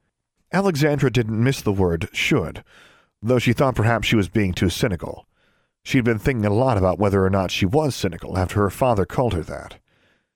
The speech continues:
Missus Seabury seemed sincere. But Alexandra knew Brian's mother had never exactly approved of her,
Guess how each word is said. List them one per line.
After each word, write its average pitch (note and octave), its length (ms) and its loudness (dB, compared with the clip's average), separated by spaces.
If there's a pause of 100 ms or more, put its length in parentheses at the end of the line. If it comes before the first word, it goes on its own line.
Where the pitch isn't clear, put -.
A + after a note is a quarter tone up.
(380)
Missus A#2+ 180 0
Seabury G2+ 380 2
seemed A#2+ 300 0
sincere. - 640 -4 (560)
But - 120 -2
Alexandra C#3+ 500 2
knew B2 240 2
Brian's G#2+ 480 0
mother G#2 240 0
had G2+ 160 0
never G#2 260 0
exactly G2+ 460 -2
approved D3+ 420 -2
of D#2+ 140 -2
her, E2 180 -6